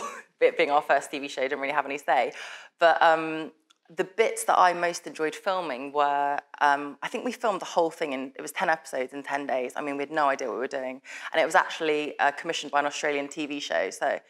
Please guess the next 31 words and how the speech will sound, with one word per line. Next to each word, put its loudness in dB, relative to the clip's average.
uh, 6
channel. 0
So -2
actually, 2
when 0
we -6
first 0
got -6
the -6
email, 0
we -4
thought -8
we -10
were -2
going -6
to -18
Sydney -10
to -16
film -6
it. -10
<laughs> 2
And 6
in 2
the 2
end, 4
it 2
wa-, 2
it 4
was 0
not -2
Sydney. -4